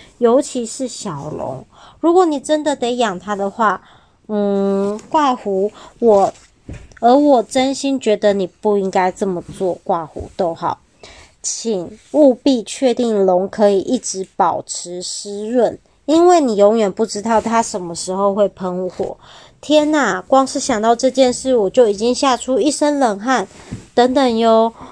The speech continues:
哦，我不得不用一桶冰水让自己冷静一下。我建议你也这样对那只龙，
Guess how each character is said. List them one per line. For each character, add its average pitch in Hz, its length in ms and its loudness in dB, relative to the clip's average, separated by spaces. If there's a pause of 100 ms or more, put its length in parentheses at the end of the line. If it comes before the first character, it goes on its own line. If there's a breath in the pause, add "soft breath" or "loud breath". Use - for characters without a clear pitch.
(260 loud breath)
哦， 330 460 6 (300 loud breath)
我 240 120 6
不 294 180 0
得 247 220 4
不 233 220 0
用 285 180 4
一 302 80 2
桶 254 280 0
冰 302 280 2
水 247 240 2
让 269 220 2
自 302 120 -4
己 240 200 -2
冷 190 240 0
静 226 260 -4
一 190 80 0
下。 214 260 -2
我 208 140 0
建 294 320 -2
议 294 60 -2
你 220 320 -2
也 196 120 4
这 233 260 -6
样 226 200 -4
对 233 160 2
那 226 180 0
只 214 200 -8
龙， 175 320 -2